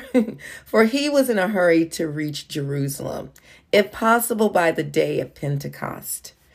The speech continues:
From Miletus, Paul sent to Ephesus for the elders of the church. When they arrived, he said to them, 'You know how I lived the whole time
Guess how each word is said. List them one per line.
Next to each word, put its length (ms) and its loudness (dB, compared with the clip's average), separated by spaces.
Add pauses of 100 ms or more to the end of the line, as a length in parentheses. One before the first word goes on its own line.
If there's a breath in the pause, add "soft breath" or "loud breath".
(260 loud breath)
From 280 2
Miletus, 760 0 (300 soft breath)
Paul 340 2
sent 420 -2
to 180 -4
Ephesus 760 -4 (600 soft breath)
for 280 6
the 220 -4
elders 440 2
of 100 -6
the 80 -8
church. 540 -12 (440 soft breath)
When 200 4
they 160 4
arrived, 500 0
he 100 -2
said 300 -4
to 100 -8
them, 420 -6 (500 soft breath)
'You 200 -4
know 240 4
how 220 0
I 180 0
lived 440 0
the 120 -2
whole 280 0
time 580 -6